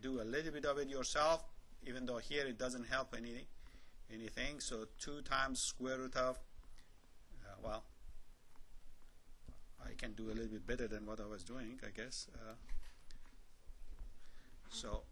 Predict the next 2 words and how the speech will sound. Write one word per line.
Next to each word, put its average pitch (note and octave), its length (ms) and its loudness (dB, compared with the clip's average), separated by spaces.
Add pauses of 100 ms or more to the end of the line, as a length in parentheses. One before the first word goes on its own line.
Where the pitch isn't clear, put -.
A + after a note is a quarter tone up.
(1160)
uh, F#2+ 200 0 (4000)
so - 140 -4